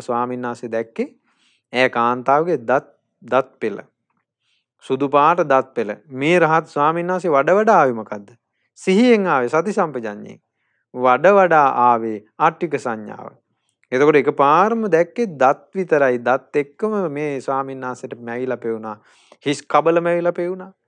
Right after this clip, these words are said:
අතපය අට-, ඇටකටු ටික මැවිලා පෙවුනා. ඉල ඇට ටික මැවිලා පෙවුනා. බෙල්ලේ ඇට මැවිලා පෙවුනා. ඊළඟට කොඳු ඇට පෙළ මැවිලා පෙවුනා. දත්, මේ දත් ටික විතරයි දැක්කේ.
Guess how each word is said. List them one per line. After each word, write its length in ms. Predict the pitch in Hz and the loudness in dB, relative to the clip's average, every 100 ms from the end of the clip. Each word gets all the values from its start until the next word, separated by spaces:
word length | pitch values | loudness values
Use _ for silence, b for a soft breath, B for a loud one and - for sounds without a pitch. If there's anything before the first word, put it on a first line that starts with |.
| _ _ _ _ - | _ _ _ _ -2
අතපය 520 | 127 147 147 156 165 165 | 0 2 4 4 4 0
අට-, 260 | 120 117 _ | -4 -10 _
ඇටකටු 720 | 139 120 113 120 147 143 151 156 | -4 -4 -4 -4 0 2 0 0
ටික 180 | 170 165 | -4 -2
මැවිලා 280 | 160 170 170 | 0 0 -2
පෙවුනා. 220 | 185 143 | -4 -4
ඉල 120 | 131 | 0
ඇට 280 | 151 160 160 | 2 2 0
ටික 180 | 170 170 | -4 -6
මැවිලා 320 | 170 170 175 | -4 -4 -2
පෙවුනා. 340 | 175 185 185 165 | -2 -4 -6 -8
බෙල්ලේ 500 | 117 113 127 143 160 | -6 -2 0 2 2
ඇට 160 | 151 165 | 2 -2
මැවිලා 340 | 160 165 170 | -2 -2 -2
පෙවුනා. 380 | 170 175 180 190 - b b b b | -2 -4 -4 -10 -16 b b b b
ඊළඟට 440 | 131 147 143 135 135 123 | 0 0 0 2 2 2
කොඳු 360 | - 123 120 151 | -2 -6 2 2
ඇට 180 | 151 156 | 4 2
පෙළ 200 | 160 165 | 2 0
මැවිලා 380 | 165 165 175 170 | -2 -2 -2 -2
පෙවුනා. 280 | 180 185 190 | -4 -4 -6
දත්, 320 | 127 151 - | 0 0 -2
මේ 240 | - 147 175 | -10 -6 -2
දත් 180 | 175 | -2
ටික 220 | 180 226 233 | -2 -4 -2
විතරයි 240 | 240 247 | 0 -2
දැක්කේ. 360 | 277 277 113 | -4 -8 -12